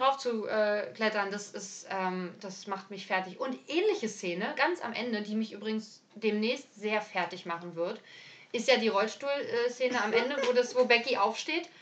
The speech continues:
Die zieht sich. Und die ist am Ende. Das wird richtig schlimm, glaub ich, beim, beim fünfzehnten, zwanzigsten Mal gucken. Da werden wir sie hassen. Und es ist so, dass sie mit diesem Rollstuhl auch ungefähr fünf Meter weit von diesem Schrank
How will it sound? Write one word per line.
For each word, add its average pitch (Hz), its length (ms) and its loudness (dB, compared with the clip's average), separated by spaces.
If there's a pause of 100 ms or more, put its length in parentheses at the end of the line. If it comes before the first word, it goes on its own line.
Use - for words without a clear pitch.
(200)
Die 214 180 -2
zieht - 380 -8
sich. 175 240 -4 (380)
Und 240 160 -4
die 247 60 -2
ist 226 120 4
am 214 120 4
Ende. 214 420 2 (120)
Das 214 180 -4
wird 214 160 -4
richtig 254 340 0
schlimm, 254 300 10
glaub 196 180 4
ich, 202 140 -4
beim, 202 340 -2
beim 196 300 -2
fünfzehnten, 214 580 -6
zwanzigsten 202 480 -4
Mal 185 120 0
gucken. 214 340 -4 (180)
Da 196 160 0
werden 190 240 -2
wir 196 100 -6
sie 190 140 -8
hassen. 208 420 -8 (380)
Und - 100 0
es 330 140 2
ist 262 140 -8
so, 330 120 2
dass 294 200 4
sie 277 60 -8
mit 254 120 -6
diesem 220 220 0
Rollstuhl 269 420 4
auch 277 180 2
ungefähr 330 400 4
fünf 427 380 4
Meter 262 320 2
weit 262 140 2
von 262 120 -10
diesem 240 180 -2
Schrank 403 280 -6